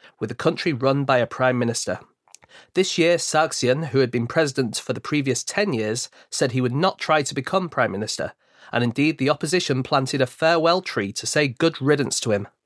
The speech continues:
Two days later, though, the Republic Party of Armenia confirmed it would nominate Sargsyan to be the country's next prime minister, a role that, thanks to new laws, meant he would be even more powerful than he had ever been as president. During the protests that ensued,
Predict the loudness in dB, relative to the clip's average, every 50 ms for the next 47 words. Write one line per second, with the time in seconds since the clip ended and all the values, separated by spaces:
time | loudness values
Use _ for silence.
0 | _ _ -2 2 2 2 4 4 2 2 2 2 2 2 0 0 -2 2 2 2
1 | 2 2 0 -2 -2 -2 0 0 0 2 2 2 0 0 2 2 2 2 2 0
2 | 0 0 0 0 0 0 2 2 2 4 4 2 2 2 2 2 0 0 -2 _
3 | _ -20 -20 _ -8 -8 -6 -2 0 0 0 0 -2 -2 -4 -4 -2 0 2 2
4 | 2 2 2 0 0 -2 -4 -2 0 0 0 0 -2 -2 -2 0 0 0 -2 -4
5 | -8 -16 _ -12 -8 -6 -6 -6 -4 -2 -2 -2 -2 -4 -6 -4 -2 0 0 0
6 | -2 -4 -4 -2 -2 0 0 0 0 0 -2 -4 -4 -6 -6 -8 -10 _ _ _
7 | -14 _ -2 -2 0 2 2 2 2 2 2 2 2 2 0 -2 -4 -10 -12 _
8 | _ _ -4 -2 -2 -2 -2 -4 -4 -2 -2 0 2 2 2 2 2 0 -2 -4
9 | -4 0 0 0 0 0 -2 -2 0 0 0 0 -4 -4 -2 -2 -2 0 0 -2
10 | -2 0 2 2 2 2 0 0 0 2 2 0 0 -2 -4 -2 -2 -4 -4 -2
11 | -4 -4 -6 -8 _ _ -4 -4 -2 -2 -4 -4 -4 -4 -4 -4 -6 -4 -2 0
12 | 0 0 0 -2 -6 -6 -6 -8 -10 -10 _ _ _ -20 -20 -20 -20 -12 _ 0
13 | 2 2 4 4 2 0 2 0 0 0 2 0 0 0 0 0 -2 -2 0 -2
14 | -2 -2 0 2 2 2 2 2 0